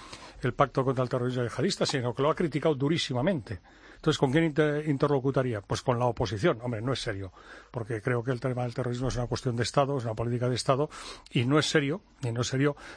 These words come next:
hacer un gobierno de coalición que en una cuestión de Estado tan esencial como esta, que afecta no solo a España, sino a la comunidad internacional, pues está en contra de, de ese,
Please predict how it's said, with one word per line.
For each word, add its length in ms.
hacer 240
un 80
gobierno 320
de 60
coalición 440
que 80
en 60
una 100
cuestión 300
de 60
Estado 300
tan 200
esencial 480
como 220
esta, 260
que 80
afecta 280
no 140
solo 200
a 20
España, 340
sino 160
a 40
la 20
comunidad 260
internacional, 560
pues 200
está 280
en 140
contra 400
de, 480
de 200
ese, 440